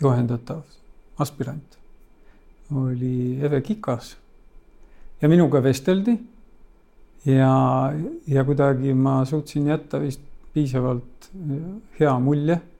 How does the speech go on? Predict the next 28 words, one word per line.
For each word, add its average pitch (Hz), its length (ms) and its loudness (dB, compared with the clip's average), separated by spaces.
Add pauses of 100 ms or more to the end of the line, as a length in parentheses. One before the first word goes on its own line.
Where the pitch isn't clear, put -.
nii 139 180 2
et 135 200 -2
see 131 360 -2 (960)
Jim 135 380 2
siis 131 300 -4 (240)
otsustas, - 500 -6
et 123 120 -4
ma 135 120 2
sobin 160 380 0 (800)
sinna 135 280 -2
minekuks, 139 460 -2
nii 135 100 -4
et - 60 -8
mul 135 180 0
oli 135 160 2
eraldatud 123 500 0
stipendium. 135 760 2
Ma 143 140 -2 (720)
mälu 147 220 4
järgi 135 300 4
ütlen, 135 220 0
et 120 80 -2
see 139 100 -2
oli 127 80 2
umbes 123 240 -2
kolmsada 127 520 0
dollarit. 147 520 -2 (1500)
Ja, 123 340 0